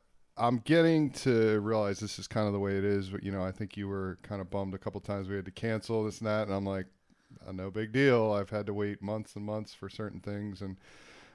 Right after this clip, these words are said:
I think with the, uh, the industry we're in and the fact that, uh, you got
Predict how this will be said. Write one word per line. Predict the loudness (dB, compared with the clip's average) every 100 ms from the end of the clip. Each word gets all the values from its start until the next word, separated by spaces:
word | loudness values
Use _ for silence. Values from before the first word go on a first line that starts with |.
| -8
I | -2
think | -2 0
with | -2 -2 -4
the, | -4 0
uh, | 0 0
the | 4
industry | 4 2 2 4
we're | 6 6
in | 6
and | 4
the | 0
fact | 0 0 -2 -4
that, | -4 -2
uh, | -2 -4 -6 -8 -10
you | -10 -10
got | -10